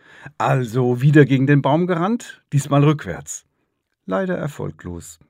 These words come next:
Die Streifen sind nun Wellen. Auch in die Höhe springen, Salto machen und aufstampfen bringt sie nicht wieder in die gewohnte Ordnung.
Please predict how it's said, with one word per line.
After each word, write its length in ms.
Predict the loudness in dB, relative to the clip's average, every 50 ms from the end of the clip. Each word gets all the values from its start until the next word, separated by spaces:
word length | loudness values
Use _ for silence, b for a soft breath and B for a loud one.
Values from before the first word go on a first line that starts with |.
| _ _ _ _ _ _
Die 60 | -12 -12
Streifen 560 | -10 -10 -8 -8 -6 -6 -6 -6 -4 -6 -6
sind 320 | -4 -4 -6 -6 -4 -4
nun 240 | -2 0 0 0 0
Wellen. 460 | 0 0 0 0 -2 -4 -6 -10 -14 _ _ _ _ _ _ _ _ _ _ _ _ _ B B B B B B B B
Auch 160 | B -6 -2 -2
in 100 | -2 -2
die 120 | -2 -2
Höhe 240 | 0 0 0 0 -2
springen, 520 | -4 -6 -6 -4 -2 -2 0 0 -2 -2
Salto 380 | -2 -2 -2 -2 -2 -4 -4 -2
machen 400 | 0 0 0 0 0 0 -2 -2
und 160 | -2 -4 -6
aufstampfen 880 | -4 -2 -2 -2 -2 -4 -8 -8 -6 -6 -6 -8 -6 -2 -4 -4 -4 -4
bringt 460 | -8 -4 0 0 0 -2 -4 _ -14
sie 260 | -10 -4 -2 0 2
nicht 480 | 2 2 2 0 -2 -6 -10 _ -12 -8
wieder 300 | -6 0 0 0 0 0
in 160 | -4 -6 -4
die 100 | -4 -2
gewohnte 460 | -4 -4 -6 -6 -10 -8 -8 -8 -8
Ordnung. 580 | -6 -6 -8 -8 -10 -12 -16 -16 -16 -18 -18